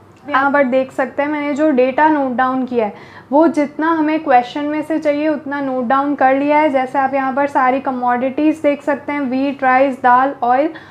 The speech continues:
और last में total का एक कॉलम। उसके बाद पी ज़ीरो,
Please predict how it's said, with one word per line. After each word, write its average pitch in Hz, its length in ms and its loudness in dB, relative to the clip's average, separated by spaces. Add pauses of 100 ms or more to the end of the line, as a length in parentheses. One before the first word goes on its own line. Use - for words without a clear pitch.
(200)
और 262 140 4
last 277 500 2
में 320 160 -4
total 269 440 -2
का 277 180 0
एक 233 300 -4
कॉलम। 254 380 2 (300)
उसके 262 280 -2
बाद 320 300 4
पी 311 200 2
ज़ीरो, 320 320 0